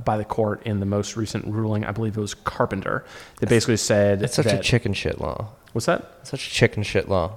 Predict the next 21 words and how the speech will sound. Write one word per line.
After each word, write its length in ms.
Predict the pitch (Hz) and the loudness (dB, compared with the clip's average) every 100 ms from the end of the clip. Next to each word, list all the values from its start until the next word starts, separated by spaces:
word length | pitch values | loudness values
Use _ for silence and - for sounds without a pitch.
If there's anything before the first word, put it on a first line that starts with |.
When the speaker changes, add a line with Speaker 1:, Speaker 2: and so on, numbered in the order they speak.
| - | 4
Speaker 1:
Yeah, 240 | 143 - - - | 6 4 -4 2
it's 160 | 151 - | 2 4
complete 280 | 127 117 | 6 6
Speaker 2:
Like, 80 | 107 | 8
all 120 | 120 | 8
Speaker 1:
bullshit. 140 | 120 117 | 10 6
Speaker 2:
these 260 | 107 107 | 4 2
utilities 560 | 104 101 107 98 92 90 | 0 4 6 6 4 2
that 100 | 101 | 2
you're 100 | 95 | 2
gonna 180 | 90 87 | 2 2
have 140 | 95 | 0
to 140 | - - | -2 -2
leverage, 560 | - - - - - | -2 0 -6 -8 -10
like. 260 | - - - - - _ | -8 -8 -10 -14 -20 _
Speaker 1:
Exactly, 440 | 208 262 208 101 95 | 2 4 2 2 4
and, 140 | 131 | 6
like, 320 | 131 113 - | 8 6 2
the 100 | 123 | 2
way 180 | 123 139 | 4 6
that 200 | 117 107 | 6 4